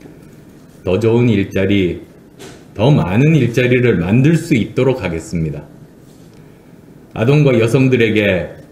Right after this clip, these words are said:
안전한 나라를 만들겠습니다. 말로만이 아닌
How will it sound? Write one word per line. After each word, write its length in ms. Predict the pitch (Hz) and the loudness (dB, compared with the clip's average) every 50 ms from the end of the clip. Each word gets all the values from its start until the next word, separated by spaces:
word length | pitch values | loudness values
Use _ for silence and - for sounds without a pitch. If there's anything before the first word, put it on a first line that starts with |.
| - - | -20 -10
안전한 560 | - 104 117 139 131 135 151 156 170 175 170 | -2 0 2 2 4 4 2 2 4 4 2
나라를 460 | 156 147 131 120 113 98 101 95 87 80 | 2 2 2 0 0 0 0 0 -2 -2
만들겠습니다. 920 | 78 78 85 92 98 120 127 135 151 151 151 - 127 101 85 76 76 76 - - - - - - - - - - - - - - - - - - - - - - - - - - - - - - - - - | -4 -4 -2 -2 0 2 2 2 2 0 0 -2 -2 -2 -2 -4 -6 -10 -14 -16 -20 -20 -20 -20 -20 -20 -20 -20 -20 -20 -20 -20 -20 -20 -20 -20 -20 -20 -20 -20 -20 -20 -20 -20 -20 -20 -20 -20 -20 -18 -12
말로만이 560 | 85 92 98 110 127 139 135 135 131 131 120 | -6 -2 0 2 2 4 4 4 2 2 2
아닌 460 | 104 98 101 113 120 117 104 90 78 | 2 2 2 2 2 2 0 0 -2